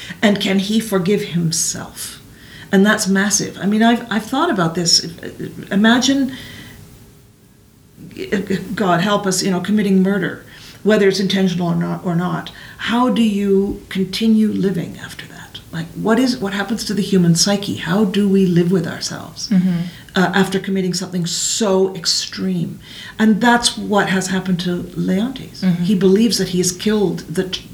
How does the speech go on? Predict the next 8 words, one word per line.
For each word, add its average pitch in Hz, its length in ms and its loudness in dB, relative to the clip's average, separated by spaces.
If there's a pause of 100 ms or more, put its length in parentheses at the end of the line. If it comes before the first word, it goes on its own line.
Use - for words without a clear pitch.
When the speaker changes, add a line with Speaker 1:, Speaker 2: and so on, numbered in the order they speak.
Speaker 1:
two 220 180 2
things 180 340 0
closest, 175 460 -2
three 381 320 2
things 156 240 0
closest - 420 -2
to 135 80 -6
him. - 180 -12